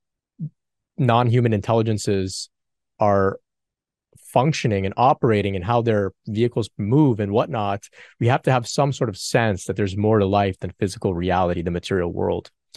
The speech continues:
And, and what does that mean? It means spirit. There's something non-physical, right? Um, you know, they would maybe call it, uh, um, dark matter or, or something like that. They're using some medium to,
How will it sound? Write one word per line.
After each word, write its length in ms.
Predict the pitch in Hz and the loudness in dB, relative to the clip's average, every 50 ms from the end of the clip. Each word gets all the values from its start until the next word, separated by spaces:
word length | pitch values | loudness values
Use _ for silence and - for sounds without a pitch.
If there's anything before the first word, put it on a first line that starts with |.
| - - - - - | -20 -20 -20 -12 -6
And, 280 | - 117 110 104 113 - _ - | -2 0 0 0 0 -2 _ -4
and 180 | 120 123 120 110 | -2 0 0 2
what 100 | 123 123 | 2 2
does 120 | 113 104 | 2 2
that 160 | 113 104 95 | 2 0 0
mean? 360 | 101 123 147 107 87 87 - - | 0 0 0 -2 -2 -4 -8 -8
It 80 | 110 101 | -6 -2
means 260 | 104 104 101 92 - | -2 -2 -2 -2 -4
spirit. 720 | - - - - - - - - - 95 104 - - - - _ _ _ - - | -8 -10 -12 -12 -12 -12 -8 -2 0 2 2 0 -2 -4 -12 _ _ _ -10 -4
There's 200 | - 104 95 - | -2 -2 -2 0
something 400 | - 127 117 - 107 98 95 98 | -2 -2 0 0 0 -2 -2 -2
non-physical, 920 | 95 95 98 98 95 87 - - 98 90 - 110 - - - - - _ _ _ _ _ _ _ _ _ _ | -2 0 -2 -2 -4 -4 -4 -4 -4 -4 -4 -6 -8 -8 -8 -8 -10 _ _ _ _ _ _ _ _ _ _
right? 400 | - 90 87 92 107 - - - - | -4 -2 -2 -2 -4 -6 -10 -10 -6
Um, 460 | - 107 101 95 95 95 95 92 104 | -2 0 2 2 2 0 -2 -4 -4
you 60 | 110 | -4
know, 140 | 101 98 95 | -4 -2 -2
they 120 | 87 95 98 | -2 -2 -2
would 160 | 92 98 98 | -2 -2 -4
maybe 240 | 101 101 95 101 95 | -2 -2 -2 -2 -4
call 300 | - - 98 98 101 98 | -2 0 0 2 2 0
it, 240 | 92 92 - - | 0 -2 -2 -2
uh, 560 | 110 92 90 90 87 87 85 85 85 82 85 85 - _ _ _ _ _ _ _ _ _ _ _ - | 0 0 0 2 0 0 0 0 -2 -4 -6 -8 -12 _ _ _ _ _ _ _ _ _ _ _ -6
um, 480 | 165 101 92 90 92 90 87 87 87 | -4 -2 -2 -2 -2 -4 -4 -6 -4
dark 340 | 87 - 104 104 104 - - | -2 0 2 2 0 0 -2
matter 560 | 101 95 95 101 107 104 104 101 104 104 104 - | -2 -2 0 0 0 2 2 2 0 0 -2 -4
or, 220 | - 101 92 92 98 | -4 -4 -4 -4 -4
or 100 | 101 - | -6 -6
something 320 | - - 139 135 - 127 | -2 -2 -2 0 0 0
like 200 | 107 101 95 92 | 0 0 -2 0
that. 220 | 110 107 98 92 | 0 0 0 2
They're 120 | - 120 117 | 0 0 0
using 440 | 107 110 135 156 160 151 165 156 135 | 2 2 4 4 4 4 2 0 0
some 400 | - - - 160 143 139 123 117 | -2 0 0 2 2 2 2 0
medium 380 | 123 127 135 135 127 113 107 | 0 0 0 0 0 -2 -2
to, 400 | - - - 104 101 98 90 87 | -6 -8 -6 -6 -4 -4 -6 -8